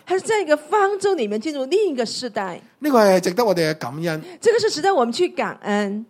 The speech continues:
Speaker 2: 當挪-，當挪亞係去呢一個祝福閃嘅時候，
Speaker 1: 当挪亚去祝福閃的时候，
Speaker 2: 喺呢個經文第二十六節，
Speaker 1: 在二-，在经文二十六节，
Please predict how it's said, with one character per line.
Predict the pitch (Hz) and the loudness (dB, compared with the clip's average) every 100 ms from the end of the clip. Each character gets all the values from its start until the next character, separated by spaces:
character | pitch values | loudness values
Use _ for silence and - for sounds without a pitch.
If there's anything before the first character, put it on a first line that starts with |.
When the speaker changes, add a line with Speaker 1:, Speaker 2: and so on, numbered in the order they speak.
| - | 4
Speaker 2:
當 | 302 330 320 | 6 6 4
挪-， | 233 214 - | 0 2 4
當 | 311 277 | 4 4
挪 | 190 170 | 2 4
亞 | 202 202 | 4 4
係 | 180 175 196 | 2 4 4
去 | 190 214 | 4 4
呢 | 233 240 | 4 4
一 | |
個 | 208 185 | 4 2
祝 | 185 | 0
福 | 214 220 | -2 -2
閃 | - - 147 156 | 0 0 0 -2
嘅 | 185 | -6
時 | 139 123 | -6 -8
候， | 117 110 392 381 | -10 -12 -16 -4
Speaker 1:
当 | 403 403 392 | 0 2 2
挪 | 453 | 2
亚 | 320 | 2
去 | 262 320 | 0 -2
祝 | - 349 | 0 0
福 | 311 | 0
閃 | - - 202 | -4 -2 -2
的 | 147 | -2
时 | 185 190 | -6 -6
候， | 208 185 143 | -2 -2 0
Speaker 2:
喺 | 202 | 2
呢 | 202 | 2
個 | 185 | 2
經 | 175 196 | 2 -2
文 | 156 135 | -2 -6
第 | |
二 | 139 135 | -8 -10
十 | 131 127 | -10 -12
六 | 135 - | -14 -16
節， | 139 139 - 240 | -16 -16 -20 -8
Speaker 1:
在 | - | -2
二-， | - 330 233 | 0 -2 -2
在 | 392 | 0
经 | 392 381 | 2 0
文 | 330 | 2
二 | 339 | 0
十 | 330 262 | -2 -4
六 | 294 311 | -2 -2
节， | 220 - 165 147 | -4 -6 -8 -8